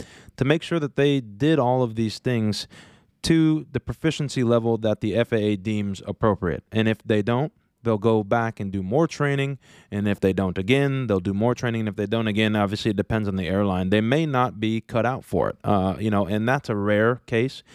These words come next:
The airlines mainly are gonna work with you and make sure that you understand what you're being taught. But at the end of the day, your pilots had to pass a test that the F A A determined,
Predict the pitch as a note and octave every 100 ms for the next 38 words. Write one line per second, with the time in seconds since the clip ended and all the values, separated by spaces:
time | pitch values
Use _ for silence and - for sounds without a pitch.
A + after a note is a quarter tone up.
0 | - - F#2+ G#2+ A2+ A2+ A2+ G#2+ G2+ G#2+
1 | A2 A2+ A2+ A2 A2 A2 G#2 - - G2+
2 | G#2+ A2+ G2 A2 - A2+ A#2+ A#2 G2 G#2
3 | G#2 - G#2 G2+ G2+ G2 G#2+ - G#2 G2
4 | G#2 G#2 G2+ E2 F#2+ G2+ F#2 F2 A2 G#2
5 | - - G#2+ - - - _ B2 D3+ F3
6 | E3 C3 D3+ C3+ A#2+ - A#2+ B2+ C#3 C3
7 | A#2+ B2 A2+ A2 A#2 A2+ A2 - - G2
8 | G2 G2+ G2+ F#2 _ - _ - C#3+ G#2+
9 | - - - _ _ _ - G#2 G2 G#2
10 | E2+ A2 C3 B2 B2+ C3 C3 - C3 -
11 | A#2 A2 A2